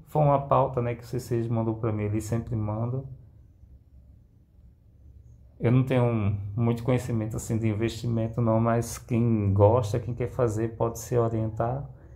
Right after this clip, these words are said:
até por aqui e fazer, né? Os C D Bs, pra mim, são os mais fáceis de se investir. Eu tenho parceria, gente, com o PagBank. Quem quiser alguma máquina do PagBank,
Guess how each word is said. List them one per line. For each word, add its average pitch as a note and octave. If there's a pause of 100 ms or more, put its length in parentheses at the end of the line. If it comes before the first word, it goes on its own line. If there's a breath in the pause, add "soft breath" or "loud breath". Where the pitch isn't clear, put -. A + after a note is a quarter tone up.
(300 loud breath)
até -
por A#2
aqui B2+
e A2+
fazer, G#2
né? - (180)
Os B2+
C C#3+
D C3
Bs, B2
pra B2
mim, A#2+
são B2
os A#2
mais C3+
fáceis A2+
de A2
se A2
investir. A2 (2250 loud breath)
Eu C3
tenho C3
parceria, A#2
gente, G#2
com G#2+
o G2+
PagBank. G#2
Quem B2
quiser A#2
alguma A2
máquina G#2+
do G#2
PagBank, G#2